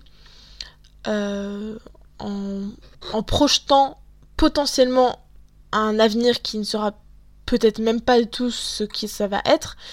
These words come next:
mais j'ai commencé à me dire, « Oh, imagine, t'aimes plus du tout la salle de sport, imagine, t'aimes plus ça.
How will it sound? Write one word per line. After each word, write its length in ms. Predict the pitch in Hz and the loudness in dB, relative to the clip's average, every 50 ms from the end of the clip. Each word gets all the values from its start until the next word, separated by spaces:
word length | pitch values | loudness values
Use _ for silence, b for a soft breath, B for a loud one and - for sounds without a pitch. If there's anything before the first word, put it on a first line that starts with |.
| B B B - | B B B -2
mais 80 | 226 220 | 0 2
j'ai 100 | 214 226 | 2 2
commencé 300 | - 262 277 294 285 302 | 2 2 2 2 2 0
à 60 | 247 | 0
me 60 | 226 | 2
dire, « 220 | 214 233 294 294 B B B 247 | 2 2 2 2 B B B -8
Oh, 260 | 285 302 277 254 233 202 B - - | -6 -6 -6 -8 -10 -12 B -16 -10
imagine, 420 | - 214 202 208 202 - 226 240 | -6 -4 -2 -2 -2 -2 -2 -4
t'aimes 160 | 240 - 220 208 | -4 -4 -4 -2
plus 140 | - 220 | -2 -2
du 80 | 220 208 | -2 -2
tout 140 | - - 220 | 0 -2 -2
la 100 | 214 202 | -2 -2
salle 160 | - - - | -4 -8 -8
de 60 | 220 | -8
sport, 400 | 151 - - - 220 220 233 262 - | -10 -6 -2 2 2 4 2 2 -4
imagine, 340 | - 226 214 214 208 220 233 | -10 -8 -6 -6 -4 -6 -4
t'aimes 160 | - 233 208 | -6 -6 -6
plus 180 | - - 208 - | -6 -8 -10 -6
ça. 220 | - 226 240 - | -2 -2 -2 -4